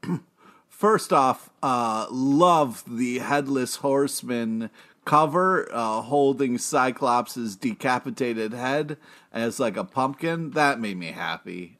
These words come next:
Speaker 2: I
Speaker 1: Mm-hmm.
Speaker 2: thought that was fun 'cause it was like, "Hey, Cyclops is dead. Wouldn't that be cool?"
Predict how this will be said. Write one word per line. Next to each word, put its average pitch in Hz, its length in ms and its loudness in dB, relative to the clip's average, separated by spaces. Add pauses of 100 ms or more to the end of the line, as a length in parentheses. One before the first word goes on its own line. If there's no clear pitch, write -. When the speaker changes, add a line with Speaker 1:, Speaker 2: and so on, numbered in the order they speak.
Speaker 2:
I 117 120 0
Speaker 1:
Mm-hmm. 92 80 -4
Speaker 2:
thought 90 200 -2
that 101 180 -4
was 95 220 -8
fun 92 400 -8
'cause 98 220 -14
it 110 80 -6
was 104 200 -8
like, 107 340 -6 (320)
"Hey, 175 140 -4
Cyclops - 600 -4
is 104 80 -20
dead. 90 440 -10 (140)
Wouldn't 147 180 -8
that 131 40 -10
be 131 80 -6
cool?" 135 440 -4